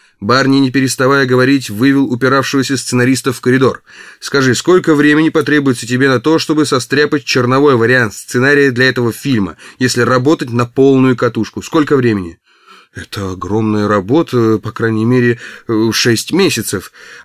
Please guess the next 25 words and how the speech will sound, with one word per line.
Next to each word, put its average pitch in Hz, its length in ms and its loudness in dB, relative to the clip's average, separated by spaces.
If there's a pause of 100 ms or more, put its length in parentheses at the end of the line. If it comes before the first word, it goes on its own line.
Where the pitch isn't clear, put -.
(120)
"Отлично, 127 520 -2
шесть 147 360 0
недель, 135 300 0
концентрация 147 640 -2
усилий, 131 420 -2 (220)
первоклассный 147 640 2
материал". 147 440 0 (200)
И 104 160 -2
я 117 160 0
сказал, 135 480 2
"Не, 156 260 0
не 165 200 0
недель, 170 500 2
а 110 320 0
месяцев". 131 720 0 (340)
"Если 139 300 0
тебе 151 180 0
понадобится 147 580 0
шесть 156 280 0
месяцев, 165 440 0
у 135 120 -4
тебя 143 240 0
будет 139 260 0
шесть - 280 -4
месяцев. 95 500 -6